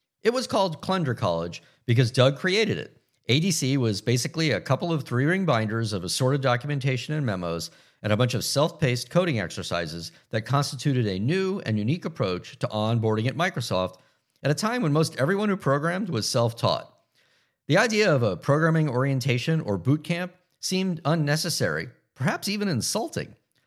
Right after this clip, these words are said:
I would take away much more than I could really understand at such an early juncture in my career as I immersed myself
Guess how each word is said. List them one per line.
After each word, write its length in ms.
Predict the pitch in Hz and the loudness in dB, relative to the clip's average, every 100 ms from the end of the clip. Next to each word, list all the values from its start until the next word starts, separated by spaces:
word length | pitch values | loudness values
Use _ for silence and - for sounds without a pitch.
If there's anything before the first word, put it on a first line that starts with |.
| _ _ | _ _
I 100 | 175 | 0
would 120 | 254 | 0
take 220 | - 214 185 | 2 0 0
away 320 | 156 151 139 | 0 2 2
much 360 | 120 202 240 | 0 -2 -2
more 260 | 214 180 180 | -2 -2 0
than 100 | 147 | 0
I 80 | 117 | 0
could 260 | 123 117 | 0 -2
really 320 | 165 208 202 175 | -2 -2 -2 -2
understand 680 | 151 143 - 104 82 85 - - | -2 -2 -2 -4 -4 -8 -10 -8
at 140 | 117 | -2
such 200 | 127 120 | -2 0
an 60 | 123 | -2
early 320 | 110 113 110 | 0 0 0
juncture 320 | 107 98 - | 0 -4 -4
in 100 | 95 | -4
my 160 | 95 90 | -4 -6
career 420 | - 95 73 76 _ - | -4 -4 -4 -8 _ -6
as 120 | 113 | 0
I 120 | 113 | 0
immersed 360 | 107 127 160 147 | 2 2 2 0
myself 520 | 104 - 85 82 | -2 -2 -4 -4